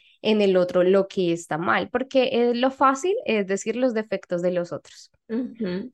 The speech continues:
Speaker 1: Fácil es decir lo mal que lo estás haciendo o lo que podrías mejorar según tú.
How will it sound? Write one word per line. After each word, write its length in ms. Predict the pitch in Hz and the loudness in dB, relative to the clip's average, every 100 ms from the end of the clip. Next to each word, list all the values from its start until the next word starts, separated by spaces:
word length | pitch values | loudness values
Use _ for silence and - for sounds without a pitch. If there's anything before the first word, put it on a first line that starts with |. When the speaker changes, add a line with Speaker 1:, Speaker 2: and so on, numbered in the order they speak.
| - | -4
Speaker 1:
Fácil 360 | 214 220 339 | -2 0 2
es 140 | 220 202 | 2 2
decir 220 | 196 202 | 2 2
lo 120 | 202 | 2
mal 300 | 202 190 180 | 4 2 2
que 120 | 180 165 - | -2 -8 -6
lo 100 | 185 | -6
estás 240 | 180 175 | -4 -6
haciendo 720 | 160 160 214 190 180 180 208 - - _ - | -6 -2 0 2 2 0 -2 -4 -20 _ -2
o 280 | 240 247 233 | 4 6 6
lo 160 | 247 | 4
que 120 | 247 | 4
podrías 560 | 277 277 269 269 294 311 | 4 6 8 8 6 4
mejorar 540 | 330 330 240 190 170 | 2 2 0 2 0
según 480 | 175 180 170 175 175 | 0 -4 -4 -6 -6
tú. 320 | 220 196 170 | -4 -4 -4